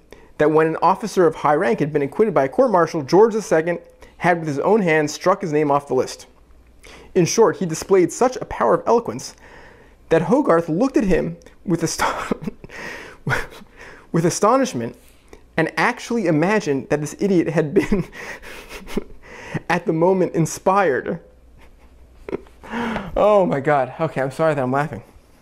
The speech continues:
Ugh. End quote. It gives you a taste of, uh, Boswell's, Boswell's sense of humor, I guess.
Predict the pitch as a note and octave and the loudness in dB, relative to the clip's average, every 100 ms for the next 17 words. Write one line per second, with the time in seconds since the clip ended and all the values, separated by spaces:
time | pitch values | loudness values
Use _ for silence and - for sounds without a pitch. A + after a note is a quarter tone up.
0 | - - - - - - - - - - | -20 -20 -20 -20 -20 -20 -20 -20 -20 -20
1 | - - - D#3+ C#3 - - - - - | -20 -20 -4 0 0 -2 -14 -20 -20 -20
2 | - - F3 F3 C3 F#2+ - - F3+ F3 | -20 -4 0 0 -2 -6 -8 -4 0 0
3 | D#3 D#3+ D3 - C3+ C#3+ B2 A#2+ - C3+ | 0 -2 -2 -2 -2 0 0 0 0 -2
4 | C#3+ A#2+ A#2+ - _ - - - - _ | -2 -6 -8 -14 _ -20 -20 -20 -20 _
5 | - C#3 D#3 C#3 D3 C3 B2+ - F#3 B2 | -2 0 0 -4 -4 -8 -6 -2 0 0
6 | A2 A2+ A#2 - | 0 -2 -4 -10